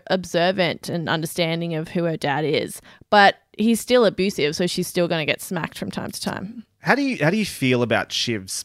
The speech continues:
Speaker 2: politics? Do you, do you believe that she's really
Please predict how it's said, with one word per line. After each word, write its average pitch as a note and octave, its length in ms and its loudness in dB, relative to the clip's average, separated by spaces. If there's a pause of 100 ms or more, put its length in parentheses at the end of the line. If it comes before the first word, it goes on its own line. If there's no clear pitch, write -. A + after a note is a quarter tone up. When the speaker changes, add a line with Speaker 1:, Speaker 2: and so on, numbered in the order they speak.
Speaker 2:
politics? - 880 -8 (180)
Do G3+ 120 0
you, A3+ 100 2
do F3+ 180 -4
you A3 60 0
believe C3+ 540 2
that B2 120 -4
she's A2+ 280 -4
really A2 640 -2